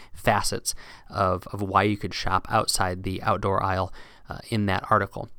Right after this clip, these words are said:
And then Wednesday's article is very similar, called Gear Outside the Angling Aisle.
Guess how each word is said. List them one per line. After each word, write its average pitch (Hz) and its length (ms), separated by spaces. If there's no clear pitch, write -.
And 104 160
then 92 320
Wednesday's 135 320
article 95 320
is 95 60
very 98 180
similar, 135 260
called 98 480
Gear 120 320
Outside 101 540
the 107 100
Angling 120 380
Aisle. 131 360